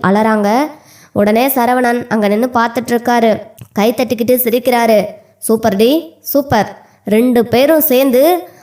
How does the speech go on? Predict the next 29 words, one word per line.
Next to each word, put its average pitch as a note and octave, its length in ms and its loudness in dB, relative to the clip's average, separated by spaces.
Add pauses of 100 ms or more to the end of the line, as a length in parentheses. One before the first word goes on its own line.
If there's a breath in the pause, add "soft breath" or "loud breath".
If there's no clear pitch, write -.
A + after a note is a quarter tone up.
மளிகை B3+ 440 0
சாமான்லாம் A#3 540 0
எடுத்துக்கிட்டு B3+ 440 0 (280)
வீட்டுக்கு B3+ 460 -2
கிளம்பலான்னு B3+ 360 0
உங்க D4 220 0
அப்பன் C4 240 -2
பிளான் C4 280 -2
போட்டானா?" A#3+ 720 -2 (140)
அப்படின்னு G3 440 0
சரவணன் A#3 600 -2
வந்தோம் B3+ 460 0
வ-, G3 200 0
வராதுமா A#3+ 560 0 (100)
டக்குன்னு A3+ 340 0
கத்துறாரு. A#3+ 560 0 (360 soft breath)
அப்ப D4 220 -2 (100)
மயிலு C4+ 200 2
சொல்றாங்க, C4 480 0 (420 loud breath)
"இங்க C4+ 300 -2
பாருங்க D4 340 -2
மாமா, D4 380 0 (260)
எங்க C4 300 0
குடும்பத்தை D4+ 420 0
பத்தியெல்லாம் C#4+ 420 0
இப்படி C#4 360 -2
தப்பு C4+ 320 -4
தப்பாலாம் C#4+ 500 0
பேசாதீங்க. C#4 800 0